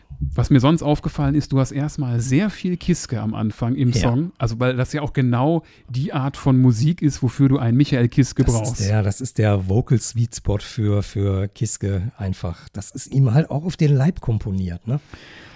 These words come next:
Speaker 1: Absolut. Und dann
Speaker 2: Das
Speaker 1: hast du,
Speaker 2: ne?
Speaker 1: wie üblich, hast du ein, dann einen Mittelteil, ne, wo dann das Tempo mal rausgenommen wird, wo du dann auch dieses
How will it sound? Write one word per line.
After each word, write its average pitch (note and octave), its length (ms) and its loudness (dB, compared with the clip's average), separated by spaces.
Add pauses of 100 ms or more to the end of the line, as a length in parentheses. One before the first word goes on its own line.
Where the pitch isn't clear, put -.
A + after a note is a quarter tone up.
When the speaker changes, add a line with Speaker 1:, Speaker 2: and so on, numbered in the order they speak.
(360)
Speaker 1:
Absolut. A2+ 640 -2 (100)
Und A#2+ 140 0
dann A#2+ 80 6
Speaker 2:
Das C#3+ 100 8
Speaker 1:
hast - 180 0
du, B2 220 4 (320)
Speaker 2:
ne? D#3 160 0 (140)
Speaker 1:
wie B2 160 -2
üblich, D3 340 0
hast B2+ 140 -2
du B2+ 60 -6
ein, A2+ 200 0 (140)
dann G#2+ 140 -12
einen G2+ 160 -6
Mittelteil, E3 580 2
ne, C3+ 200 4
wo B2 60 0
dann A#2 120 0
das A2+ 160 -2
Tempo B2+ 300 0
mal G#2 220 -2
rausgenommen D#3 800 2
wird, D3+ 260 2
wo A#2+ 100 2
du A#2+ 80 2
dann A2+ 160 0
auch A#2+ 160 -2
dieses A2 380 -4